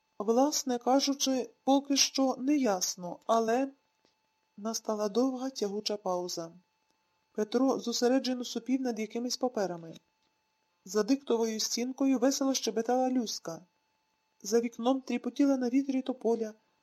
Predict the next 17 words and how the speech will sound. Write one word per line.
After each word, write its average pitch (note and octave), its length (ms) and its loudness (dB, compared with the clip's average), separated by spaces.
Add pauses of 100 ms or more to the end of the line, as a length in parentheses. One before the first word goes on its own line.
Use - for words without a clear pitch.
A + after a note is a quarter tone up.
(160)
приглушено B3 640 2
шуміли G3 400 -6
цехи, A3 460 -6 (560)
а G3 140 -10
я A3+ 200 -2
все B3+ 260 -2
мовчав, B3 560 -6 (140)
хоч - 340 -8
розумів, A3+ 500 -6 (380)
що - 240 -4
ця B3+ 180 2
обставина B3 600 -2
навряд A#3 460 0
чи C#4 80 -2
на C4 120 -2
мою B3+ 220 -2
користь. F3+ 560 -6